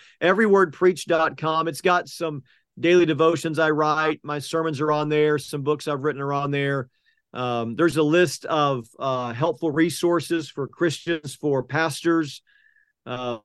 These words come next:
there, there's some different things on there that I think would be a help, perhaps, to some,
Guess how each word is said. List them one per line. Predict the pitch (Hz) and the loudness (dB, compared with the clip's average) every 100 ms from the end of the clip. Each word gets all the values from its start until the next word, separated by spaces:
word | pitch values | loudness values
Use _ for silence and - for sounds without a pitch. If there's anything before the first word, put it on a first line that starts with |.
| 110 127 | -18 -16
there, | - 147 | 0 2
there's | 151 170 | 4 2
some | - 156 127 | 0 -4 -2
different | 131 180 180 143 | 2 2 2 -2
things | 165 156 139 147 | -2 -2 -2 0
on | 160 160 | 2 2
there | 151 143 | 2 2
that | 139 | 0
I | 123 | -4
think | 143 | -8
would | 143 | -4
be | 139 | -4
a | 123 | -4
help, | 139 151 147 | -2 -2 -4
perhaps, | 139 123 143 160 147 | -12 -8 -4 -4 -4
to | 147 | -10
some, | - 143 135 | -6 -4 -6